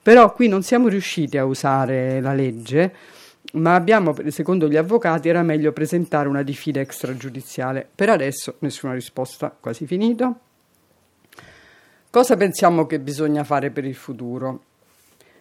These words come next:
Noi, eh, abbiamo, eh, grazie a queste azioni, attivato una forte richiesta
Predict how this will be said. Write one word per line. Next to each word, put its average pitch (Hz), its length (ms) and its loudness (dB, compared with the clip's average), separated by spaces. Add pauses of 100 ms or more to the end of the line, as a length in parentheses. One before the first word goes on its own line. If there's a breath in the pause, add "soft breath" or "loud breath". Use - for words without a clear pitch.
Noi, 233 300 4
eh, 156 280 0
abbiamo, 151 840 4
eh, 143 220 -4
grazie 175 400 2
a - 40 -4
queste 170 500 -2
azioni, 135 920 -4
attivato 165 640 -2
una 151 160 -2
forte 220 400 0
richiesta 147 920 -4